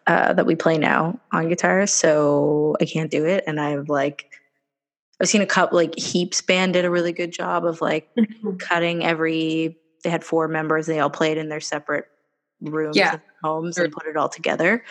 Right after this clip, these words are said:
Speaker 1: So we're working on something like that, which would be cool, but it's, like,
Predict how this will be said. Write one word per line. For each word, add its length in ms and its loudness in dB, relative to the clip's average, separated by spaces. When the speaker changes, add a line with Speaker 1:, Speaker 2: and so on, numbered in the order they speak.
Speaker 1:
So 100 2
we're 60 4
working 240 4
on 100 2
something 280 -2
like 260 -4
that, 300 0
which 160 -6
would 100 -6
be 100 0
cool, 460 0
but 200 2
it's, 300 -2
like, 300 -6